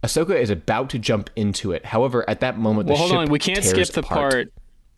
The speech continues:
Speaker 2: We can't skip the part where, uh, the droids are brutally murdered.
Speaker 1: I alluded to that already,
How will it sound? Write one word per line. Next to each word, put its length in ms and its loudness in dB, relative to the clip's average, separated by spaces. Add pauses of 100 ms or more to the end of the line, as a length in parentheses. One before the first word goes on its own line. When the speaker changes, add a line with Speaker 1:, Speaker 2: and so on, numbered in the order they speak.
Speaker 2:
We 120 2
can't 280 -2
skip 280 -2
the 80 -4
part 360 -2
where, 280 2
uh, 180 2
the 120 2
droids 440 2
are 80 2
brutally 520 2
murdered. 560 0 (220)
Speaker 1:
I 340 2
alluded 340 2
to 60 -10
that 120 0
already, 500 0